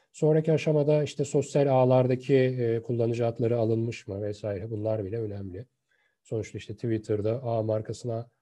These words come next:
A deyip, e, atıyorum Facebook'ta B diyemezsiniz. Veya kullanıcı adını böyle, e, konumlayamazsınız. Bu da önemli. Sonrasında, e, alan adı,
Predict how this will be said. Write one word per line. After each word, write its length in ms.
A 240
deyip, 320
e, 420
atıyorum 420
Facebook'ta 640
B 220
diyemezsiniz. 760
Veya 160
kullanıcı 520
adını 300
böyle, 280
e, 420
konumlayamazsınız. 920
Bu 80
da 180
önemli. 460
Sonrasında, 760
e, 40
alan 380
adı, 400